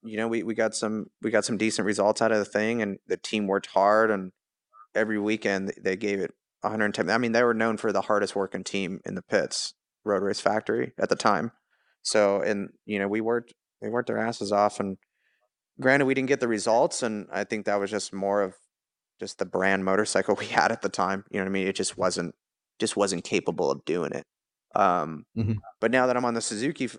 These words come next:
Speaker 1: uh, factory Suzuki, it's definitely, we have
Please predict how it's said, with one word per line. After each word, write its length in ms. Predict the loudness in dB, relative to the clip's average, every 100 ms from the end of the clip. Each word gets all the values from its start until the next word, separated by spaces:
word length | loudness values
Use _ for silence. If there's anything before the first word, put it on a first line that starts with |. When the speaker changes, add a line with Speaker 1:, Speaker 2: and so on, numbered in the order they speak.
| -4
Speaker 1:
uh, 340 | 0 2 2
factory 400 | 2 0 0 0
Suzuki, 500 | -2 -2 -2 -2 -2
it's 140 | -2 0
definitely, 500 | 0 0 -4 -6 -10 _ _ _ _ _
we 120 | -4 0
have 240 | 0 -2